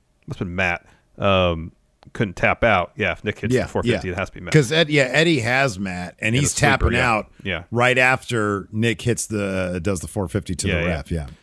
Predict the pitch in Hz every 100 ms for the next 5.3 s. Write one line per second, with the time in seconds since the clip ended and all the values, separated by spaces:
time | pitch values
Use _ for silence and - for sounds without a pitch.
0 | _ - 110 104 101 98 92 98 131 -
1 | - 123 113 110 104 101 - 107 98 95
2 | - - 110 104 - 107 92 - 95 -
3 | _ _ _ 107 139 120 110 - 107 107
4 | 95 107 101 95 - - 110 - - -
5 | 110 95